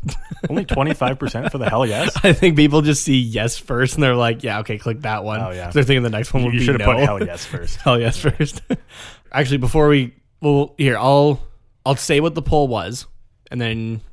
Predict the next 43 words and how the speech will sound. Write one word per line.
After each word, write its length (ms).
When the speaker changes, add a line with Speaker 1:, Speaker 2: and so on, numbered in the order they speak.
Speaker 1:
you 220
tell 180
me 180
which 400
one 160
you're 160
picking, 400
and 80
I'll 80
tell 160
you, 400
like, 140
where 180
Speaker 2:
Okay. 200
Speaker 1:
you 60
would 160
slot 260
in. 180
Speaker 2:
Okay. 180
Speaker 1:
So, 260
okay, 260
so 120
I 120
guess 220
you 100
already 180
know 140
the 60
percentage, 500
but 280
yes 300
or 80
hell 260
yes 280
to 160
Ryan 240
Getzlaf 500
being 140
Speaker 2:
Hell 120
Speaker 1:
a 60
first 240
Speaker 2:
yes. 180
Speaker 1:
ba-, 60